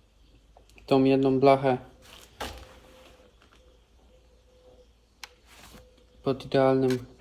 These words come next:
idealnie w pionie. I dopiero będę dokładał kolejne, bo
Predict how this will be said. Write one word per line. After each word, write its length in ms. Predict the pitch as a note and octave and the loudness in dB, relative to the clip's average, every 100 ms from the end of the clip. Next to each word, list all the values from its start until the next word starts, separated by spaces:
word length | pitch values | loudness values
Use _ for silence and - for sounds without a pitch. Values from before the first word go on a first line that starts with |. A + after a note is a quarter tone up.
| - - - - _ _ _ - - | -20 -20 -20 -20 _ _ _ -20 -8
idealnie 420 | C3+ C3+ C3 C3 | -2 0 2 -2
w 80 | B2+ | -2
pionie. 420 | D3+ D3 D#3+ G3 - - - - - - - _ _ _ - - - - - - - - - | 0 2 2 0 -2 -16 -20 -20 -20 -20 -20 _ _ _ -20 -20 -20 -20 -20 -20 -20 -12 0
I 60 | |
dopiero 420 | F3+ F#3+ D3+ D3 | 4 4 4 2
będę 400 | D3 C#3 C3+ D3 D3+ - - - _ _ _ _ | 2 2 2 0 -2 -10 -20 -20 _ _ _ _
dokładał 580 | C#3+ C#3 C3+ B2+ B2+ B2+ - - _ - | -2 0 0 2 0 -2 -8 -20 _ -4
kolejne, 480 | C3+ C3+ C3 A#2+ | 2 4 4 0
bo 160 | A#2 A#2 | -2 -6